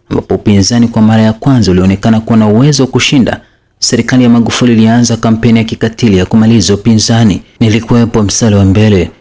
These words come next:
nilipigwa risasi mara kumi na sita na nikapata majeraha makubwa. Wengi waliuawa, waliuawa au walitekwa nyara na vikundi vya kijeshi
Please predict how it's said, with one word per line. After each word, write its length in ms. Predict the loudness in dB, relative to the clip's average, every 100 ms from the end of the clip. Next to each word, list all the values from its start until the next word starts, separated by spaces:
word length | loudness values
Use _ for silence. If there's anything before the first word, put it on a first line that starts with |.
| _ -2
nilipigwa 440 | -2 0 0 2
risasi 500 | 0 0 0 0 0
mara 220 | 0 0
kumi 200 | 0 0
na 120 | 2
sita 360 | 0 -2 -2 -4 -6 _ _ 0
na 60 |
nikapata 500 | 0 0 -2 -2 0
majeraha 440 | 0 2 2 2 2
makubwa. 640 | 0 -2 -4 -2 -2 -4 -10 _ _
Wengi 380 | 0 2 2 2
waliuawa, 840 | 2 2 2 2 2 2 0 -4 -8 _ _ _ _ _ -4
waliuawa 680 | 0 2 2 2 2 -2 -4 -8
au 160 | -4 0
walitekwa 520 | 0 -2 -2 0 2
nyara 420 | 2 2 0 -2 -8 _ _
na 100 | -2
vikundi 440 | -2 -2 0 2 0
vya 140 | -2
kijeshi 640 | -2 -2 0 0 0 -4